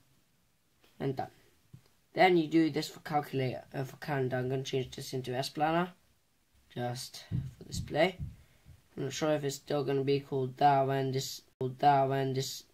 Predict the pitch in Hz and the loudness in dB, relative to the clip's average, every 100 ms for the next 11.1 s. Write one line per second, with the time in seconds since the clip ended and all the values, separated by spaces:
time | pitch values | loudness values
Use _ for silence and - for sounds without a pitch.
0 | _ - 135 131 135 131 131 143 156 170 | _ -4 0 2 2 2 -2 -6 -6 0
1 | 151 151 - _ _ _ - - 170 160 | 2 2 -2 _ _ _ -14 -4 -2 -2
2 | 151 143 - 127 127 - - - - - | -4 -8 -8 -10 -10 -12 -10 -12 -14 -16
3 | _ - - _ _ _ - 139 135 135 | _ -20 -20 _ _ _ -12 -4 2 2
4 | 127 _ _ - 151 170 - 165 170 180 | 0 _ _ -6 -6 -6 -4 0 2 4
5 | 185 190 - - _ _ _ _ _ - | 2 0 -8 -20 _ _ _ _ _ -8
6 | 147 160 156 143 - 160 151 - 135 151 | -2 0 0 -2 -2 -2 -2 -2 0 0
7 | 165 190 202 208 - _ _ _ _ _ | 0 2 2 0 -6 _ _ _ _ _
8 | _ _ - - _ _ _ _ _ _ | _ _ -20 -20 _ _ _ _ _ _
9 | - 139 143 156 151 156 151 - - _ | -8 -4 -2 0 2 0 -2 -14 -14 _
10 | _ _ _ - - 151 156 160 165 165 | _ _ _ -14 -6 -4 0 0 0 0
11 | 165 | -4